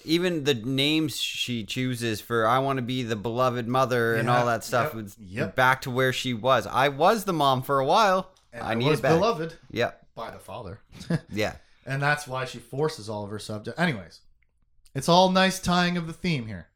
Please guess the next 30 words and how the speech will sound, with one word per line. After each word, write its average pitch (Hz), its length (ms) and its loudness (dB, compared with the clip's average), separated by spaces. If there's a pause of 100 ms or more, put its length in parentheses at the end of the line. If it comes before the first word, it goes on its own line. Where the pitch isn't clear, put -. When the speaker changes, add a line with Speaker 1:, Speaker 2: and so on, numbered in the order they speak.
Speaker 1:
Mm-hmm. 135 260 0 (380)
Speaker 2:
Family 190 440 6
is 180 120 6
always 180 320 8
important 131 400 0
to - 60 -10
Star 113 260 0
Wars. 120 240 0 (840)
It's 143 180 -4
actually 180 400 4
almost 175 360 4
the 160 120 4
only 165 200 2
thing 165 240 0
we 156 140 4
ever 151 140 4
talk 170 300 2
about 127 240 -2
with 123 140 -10
these 123 180 -10
main 127 300 -4
<laughs> - 100 -12
characters. - 680 -2 (180)
Speaker 1:
Mm-hmm. 107 320 -2 (300)
Speaker 2:
Uh, 104 280 -6 (380)
we, 135 340 -2 (260)
<laughs> - 540 -6
you 143 140 -2
know, 165 280 0
we 135 460 -2